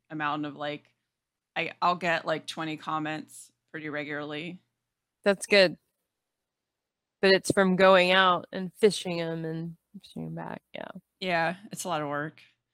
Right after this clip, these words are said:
Speaker 1: So,
Speaker 2: See,
Speaker 1: but
Speaker 2: it's my internet. Just now you're crystal clear. That's all it is. It's my internet, so whoever you have is better than Cox.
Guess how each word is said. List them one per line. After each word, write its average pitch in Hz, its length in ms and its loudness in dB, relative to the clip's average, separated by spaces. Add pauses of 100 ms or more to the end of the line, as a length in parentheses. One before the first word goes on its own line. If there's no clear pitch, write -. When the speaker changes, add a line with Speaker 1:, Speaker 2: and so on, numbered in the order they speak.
(380)
Speaker 1:
So, 156 580 -12 (340)
Speaker 2:
See, 180 260 6
Speaker 1:
but - 0 -
Speaker 2:
it's 240 240 6
my 214 400 4
internet. 180 640 2
Just - 220 -14
now 202 240 6
you're 240 200 4
crystal - 480 -6
clear. 185 840 -2
That's 180 300 0
all 180 180 4
it 165 100 0
is. 156 600 -4
It's 180 200 -10
my 180 280 4
internet, 165 600 -2
so 160 260 -2
whoever 180 340 0
you 180 220 0
have 160 260 0
is 151 140 -6
better 160 300 0
than 151 160 -6
Cox. - 600 -10